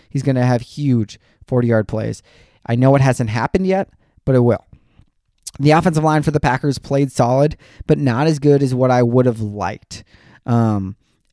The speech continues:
Elgton Jenkins didn't have that same elite performance he had in week one, which is kind of surprising because the pass rushers for Detroit are not as good as the guys he faced last week.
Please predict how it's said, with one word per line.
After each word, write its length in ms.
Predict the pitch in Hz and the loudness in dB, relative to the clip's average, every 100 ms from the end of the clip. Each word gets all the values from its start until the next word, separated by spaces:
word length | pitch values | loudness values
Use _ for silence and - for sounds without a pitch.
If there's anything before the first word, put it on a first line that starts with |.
| 127 | -4
Elgton 280 | 139 143 | -2 -2
Jenkins 540 | 131 131 127 131 117 - _ _ - 127 | 0 2 2 0 -2 -8 _ _ -20 0
didn't 320 | 143 151 151 | 4 4 2
have 360 | 123 120 123 127 | -2 0 0 0
that 200 | 123 - | -2 -4
same 580 | - 127 123 127 131 | -4 -2 0 0 -2
elite 360 | 127 127 127 127 | -2 -4 -4 -4
performance 500 | 123 - 113 123 127 | -6 -4 -4 -4 -6
he 80 | 131 | -4
had 180 | 131 127 | -2 0
in 80 | |
week 200 | 135 135 | 0 -2
one, 280 | 139 135 139 | -2 0 0
which 160 | 127 - | -2 -4
is 240 | 123 - _ | -6 -6 _
kind 200 | - 139 | -8 -4
of 60 | 170 | -4
surprising 640 | - 117 - 98 127 160 160 | -4 -6 -4 -4 -4 -4 -6
because 380 | 123 131 120 - - - - | -4 -2 -2 -6 -20 -18 -8
the 80 | |
pass 300 | - 127 123 | -2 0 2
rushers 320 | 143 120 131 - | 0 0 -2 -4
for 340 | - 123 131 | -4 0 0
Detroit 400 | 131 - 117 131 - | 0 -4 -4 -4 -4
are 120 | 117 | -4
not 380 | 113 107 120 131 | -4 -4 -2 -4
as 120 | 117 | -4
good 220 | 123 120 | -2 0
as 120 | 123 | -2
the 80 | 117 | -4
guys 300 | 113 113 113 | -4 -4 -4
he 100 | 123 | -4
faced 260 | 127 120 110 | -4 -4 -4
last 260 | 110 110 | -6 -4
week. 220 | 147 156 | -4 -6